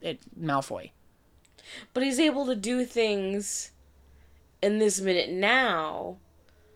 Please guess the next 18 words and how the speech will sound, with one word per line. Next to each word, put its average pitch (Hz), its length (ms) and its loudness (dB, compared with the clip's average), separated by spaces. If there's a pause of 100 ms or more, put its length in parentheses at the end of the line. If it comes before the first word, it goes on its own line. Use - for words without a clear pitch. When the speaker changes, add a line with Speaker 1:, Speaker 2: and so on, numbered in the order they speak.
(1300)
Speaker 2:
that 175 200 6
is 143 160 -4
magical. 139 840 -2 (760)
Speaker 1:
No, 220 800 10
I'm 269 140 12
not 294 180 10
saying 294 200 10
that 226 120 8
he 220 120 4
can't 208 320 4
use 175 180 4
magic. 135 800 0 (400)
Speaker 2:
Right. 143 480 -4 (440)
Okay. 143 600 -6
Speaker 1:
I'm 202 160 8
saying 208 520 8
that, 196 200 4
like, 175 380 10